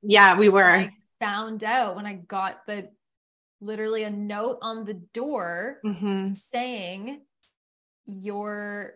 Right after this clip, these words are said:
Speaker 2: the building that I was renting, um, for Karmashala had been sold," which I knew it was for sale. It had been for sale the entire time we were operating the business.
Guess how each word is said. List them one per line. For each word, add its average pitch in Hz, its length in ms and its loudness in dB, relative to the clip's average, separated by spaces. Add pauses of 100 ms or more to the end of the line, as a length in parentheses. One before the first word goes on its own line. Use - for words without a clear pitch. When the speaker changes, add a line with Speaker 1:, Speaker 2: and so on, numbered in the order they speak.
(120)
Speaker 2:
the 202 160 -12
building 196 720 -10
that 185 300 -6
I 185 180 -6
was 180 240 -14
renting, 175 680 -14 (420)
um, 170 500 -12
for 185 160 -14
Karmashala 185 760 -10
had 190 240 -10
been 196 160 -12
sold," 190 420 -10
which 214 160 -14
I 208 60 -10
knew 202 320 -8
it 254 120 -6
was 202 200 -12
for 190 160 -16
sale. 170 300 -10
It 202 100 -12
had 190 220 -14
been 202 260 -10
for 294 120 -12
sale 214 360 -12
the 202 140 -12
entire 220 760 -10
time 202 340 -12
we 190 100 -12
were 180 180 -14
operating 175 500 -12
the 170 80 -16
business. 120 580 -18